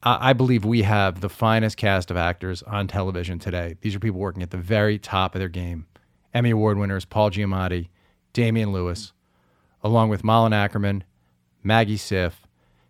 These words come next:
David Costabile, Toby Leonard Moore, Condola Rashad, Jeffrey DeMunn, Asia Kate Dillon. And, um, look, the show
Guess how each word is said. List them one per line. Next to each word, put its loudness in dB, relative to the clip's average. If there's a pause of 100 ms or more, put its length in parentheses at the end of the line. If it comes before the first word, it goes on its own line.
(180)
David 2
Costabile, 0
Toby 4
Leonard 0
Moore, -4
Condola 2
Rashad, -2
Jeffrey -2
DeMunn, -6 (400)
Asia -2
Kate -6
Dillon. -8 (680)
And, 2 (120)
um, 0 (840)
look, 4
the 2
show 8